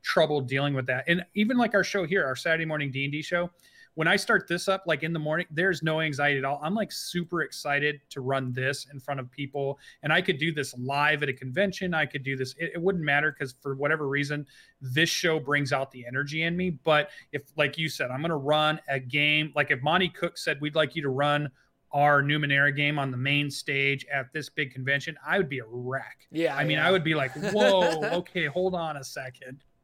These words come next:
Speaker 1: Who, and here's your celebrity players that we're gonna put in your game for you," or whatever
Speaker 2: Yeah,
Speaker 1: it might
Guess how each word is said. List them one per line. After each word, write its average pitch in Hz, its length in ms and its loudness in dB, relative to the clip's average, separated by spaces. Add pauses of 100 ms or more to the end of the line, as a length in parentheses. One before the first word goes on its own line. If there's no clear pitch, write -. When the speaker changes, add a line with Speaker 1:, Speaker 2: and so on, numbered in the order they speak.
Speaker 1:
Who, 175 340 -6
and 175 160 4
here's 180 400 2
your 165 180 2
celebrity 156 880 -2
players 156 400 0
that 147 120 -6
we're 151 100 -4
gonna 147 140 -2
put 147 220 -8
in 147 120 -6
your 143 120 -4
game 135 320 -6
for 147 200 -8
you," 147 120 -2
or 151 120 -2
whatever 151 300 4
Speaker 2:
Yeah, - 20 0
Speaker 1:
it 147 100 -4
might 139 200 -6